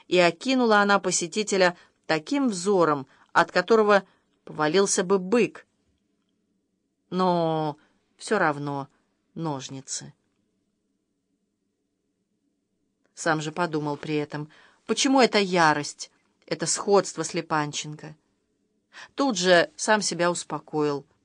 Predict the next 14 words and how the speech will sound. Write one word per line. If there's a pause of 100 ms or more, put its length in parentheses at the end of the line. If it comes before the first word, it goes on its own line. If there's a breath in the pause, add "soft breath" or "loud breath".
(560)
Ну
какое
там (300 soft breath)
в
сущности
сходство? (680)
Липанченко
бритый, (260 soft breath)
а
у
этого
толстяка
курчавая
борода.